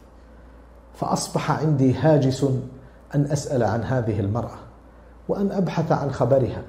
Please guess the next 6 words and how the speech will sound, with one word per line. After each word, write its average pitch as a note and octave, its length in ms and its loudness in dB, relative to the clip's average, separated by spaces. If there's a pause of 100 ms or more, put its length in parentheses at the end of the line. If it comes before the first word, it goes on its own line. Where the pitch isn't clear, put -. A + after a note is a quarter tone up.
(380)
لعله D#3 560 6
يكون D3+ 380 4
فيها D3 360 6
عظة C3 500 2
وعبرة A#2+ 460 2
للناس. G2+ 680 -6